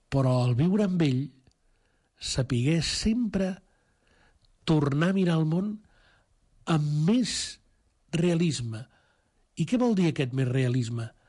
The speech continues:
Abraçant el plus de la realitat que no veiem en la immediatesa. Per això aquest nom de Mar Endins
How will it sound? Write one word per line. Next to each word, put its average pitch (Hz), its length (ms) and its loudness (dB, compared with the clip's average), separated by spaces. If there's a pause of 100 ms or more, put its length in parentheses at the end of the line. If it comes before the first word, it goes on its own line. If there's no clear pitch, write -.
(500)
Abraçant 160 640 0
el 180 140 2 (120)
plus 214 360 2
de 190 100 2
la 175 140 2
realitat 165 580 -2
que 165 100 0
no 170 180 -2
veiem 160 360 2
en 117 80 -2
la 117 80 -2
immediatesa. 113 720 -4 (1120)
Per 135 120 0
això 180 200 0
aquest 185 200 -2
nom 170 300 0
de 151 140 2
Mar 143 260 2
Endins 127 560 -4